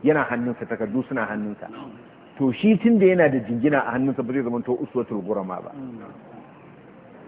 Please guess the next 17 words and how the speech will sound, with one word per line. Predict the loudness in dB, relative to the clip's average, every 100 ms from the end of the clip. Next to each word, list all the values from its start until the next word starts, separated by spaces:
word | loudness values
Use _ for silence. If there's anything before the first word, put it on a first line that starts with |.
| -20 0
Shi | 6 10
ne | 10
a | 6
haƙƙu | 4 4 4 4 6
da |
wannan | 6 6 4 4
jinginar. | 2 0 2 0 -2 -10 -14 -10 -10 -10 -12 -12 -14 4
Sai | 8
a | 8 6 4
sayar | 8 8 8
da | 4
ita, | 0 -2 -4 -6 -16 -20 -20 -20 -20 -14 -6
a | 2
biya | 8 8 6
shi | 4
bashinsa. | 4 2 -4 -10 -16 -18 -20 -20 -20 -20 -18 -18 -18 -4 0
Cikakke. | 6 6 8 8